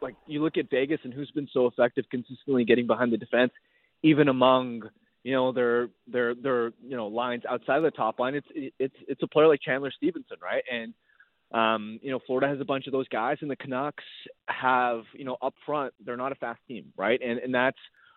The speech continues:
where, you know, you can understand why it was a priority for them last, uh, last summer to sign, go out and sign a guy like Ilya Mikheyev, who, who fits that type of, you know, would excel in that type of, um, you know,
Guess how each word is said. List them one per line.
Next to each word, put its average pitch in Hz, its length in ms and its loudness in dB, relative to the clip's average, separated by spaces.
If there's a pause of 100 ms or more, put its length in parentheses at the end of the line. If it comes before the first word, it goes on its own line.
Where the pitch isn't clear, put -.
(120)
where, 123 800 6 (380)
you 135 80 -14
know, 123 100 -6
you 135 140 -8
can 147 100 -6
understand 139 380 -2
why 123 180 2
it 131 40 4
was 135 120 2
a 131 60 -12
priority 123 560 0
for 123 80 -8
them 113 200 -4
last, 107 260 -4 (140)
uh, 101 220 0
last 120 300 2
summer 110 240 -2
to - 240 -12
sign, 120 260 -6
go 127 220 4
out 139 80 0
and 123 160 -10
sign 120 160 -4
a 120 40 -6
guy 117 200 -2
like 117 180 -2
Ilya 120 220 -2
Mikheyev, 110 480 -4
who, 120 120 -4 (340)
who 143 120 -2 (140)
fits 156 180 8 (140)
that 131 180 6 (100)
type 131 240 4
of, 113 340 4 (200)
you 123 80 -8
know, 110 260 0 (380)
would 143 160 4
excel 139 360 4
in 131 60 0
that 127 220 -2
type 131 220 -4
of, 123 240 0
um, 117 560 -4
you 123 100 -4
know, 120 80 -2